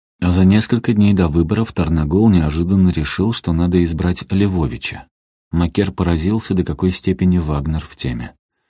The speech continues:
«А когда изберут Львовича, он откажется от должности в пользу вице-президента, то есть Тарнагола.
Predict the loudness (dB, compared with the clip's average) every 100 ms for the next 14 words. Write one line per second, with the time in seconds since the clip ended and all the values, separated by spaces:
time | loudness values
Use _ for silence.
0 | _ _ -6 -2 0 2 4 4 4 2
1 | 2 2 2 2 2 0 -2 -2 0 0
2 | -2 -4 -4 -4 -8 -6 -6 -4 -4 -4
3 | -2 -4 -2 -6 -6 -4 -2 0 -2 -2
4 | -4 -6 -4 -4 -4 -6 -8 -10 -6 -2
5 | -2 -4 -10 -6 -4 0 -2 -4 -8 -10